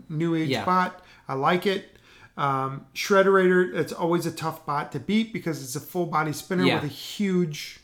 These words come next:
Speaker 2: Weapon.
Speaker 1: weapon.
Speaker 2: I mean, we saw what they did to Black Dragon. That could have been Witch Doctor.
Speaker 1: And then, uh, Whiplash, which is a great win no matter
Speaker 2: Amazing
Speaker 1: how
Speaker 2: win.
Speaker 1: you look at it.
Speaker 2: Yeah, it's just an, even if their weapon died in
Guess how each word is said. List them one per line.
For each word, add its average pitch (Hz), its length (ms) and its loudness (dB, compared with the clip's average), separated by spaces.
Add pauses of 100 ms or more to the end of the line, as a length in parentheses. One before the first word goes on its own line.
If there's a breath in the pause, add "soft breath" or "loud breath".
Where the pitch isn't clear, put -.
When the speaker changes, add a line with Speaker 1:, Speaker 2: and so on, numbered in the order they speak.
(120)
Speaker 2:
Weapon. 107 360 -12
Speaker 1:
weapon. 180 340 0
Speaker 2:
I 147 60 4
mean, 143 160 2
we 143 80 -2
saw 196 240 6
what 139 160 4
they 113 100 0
did 127 220 -2
to 110 80 -8
Black 107 280 -8
Dragon. 110 500 -6
That 110 200 -4
could 165 140 0
have 113 100 -4
been 107 140 -6
Witch 131 240 -8
Doctor. - 380 -10 (680 soft breath)
Speaker 1:
And 185 200 2
then, 190 420 4 (180)
uh, 185 220 0
Whiplash, 220 640 -2 (100)
which 165 240 -2
is 175 240 -2
a 175 80 0
great 175 320 0
win 165 400 -2
no 160 100 -4
matter 151 200 -2
Speaker 2:
Amazing 147 360 0
Speaker 1:
how 135 200 -4
Speaker 2:
win. 139 80 -4
Speaker 1:
you 131 80 -8
look 120 180 -10
at 123 120 -12
it. - 140 -16 (220)
Speaker 2:
Yeah, 117 280 -2 (180)
it's - 360 -10
just 113 240 -6
an, 110 200 -8
even 165 400 -2
if 156 160 -8
their 147 100 -2
weapon 110 420 -6
died 107 460 -8 (220)
in 110 500 -10